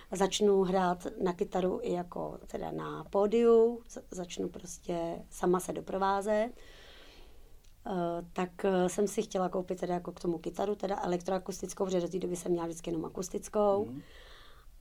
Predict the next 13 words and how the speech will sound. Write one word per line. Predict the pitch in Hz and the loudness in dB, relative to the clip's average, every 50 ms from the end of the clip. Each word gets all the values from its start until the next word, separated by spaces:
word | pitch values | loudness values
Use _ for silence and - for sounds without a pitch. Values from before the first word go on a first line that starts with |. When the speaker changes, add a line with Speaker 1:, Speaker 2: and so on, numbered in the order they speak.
| - | -4
Speaker 1:
A | - 180 175 165 165 165 165 | -2 0 2 4 2 2 0
byla | 160 170 170 175 180 190 | -2 -2 0 0 0 -2
jsem | 190 - - - - 202 208 202 | -2 -6 -8 -6 -2 -2 -2 -2
tenkrát, | - 202 196 196 190 196 - 208 202 202 196 196 196 190 190 202 202 - - - - - | 0 0 0 0 0 0 -2 0 2 4 4 4 4 2 2 -2 -4 -6 -18 -18 -8 -6
eh, | 196 196 190 190 185 185 185 185 185 185 185 185 185 185 | -4 -2 -2 -2 -4 -4 -4 -4 -4 -6 -6 -4 -4 -4
já | 185 185 175 170 | -2 -2 -2 -4
zase | 175 180 160 - - - - - | -4 -6 -8 -8 -12 -10 -10 -10
si | - - - - | -10 -10 -14 -10
teď | - - - - - | -12 -12 -12 -8 -8
nevzpomenu, | - 170 165 - - - 196 185 185 190 196 202 208 208 208 208 214 214 214 | -8 -6 -6 -10 -12 -10 -6 -4 -2 -2 -2 -2 -2 -2 0 0 0 0 0
jak | 220 214 202 208 - | 0 -2 -4 -6 -10
se | - - - - - | -16 -16 -16 -18 -14
ten | - 208 196 | -8 -6 -6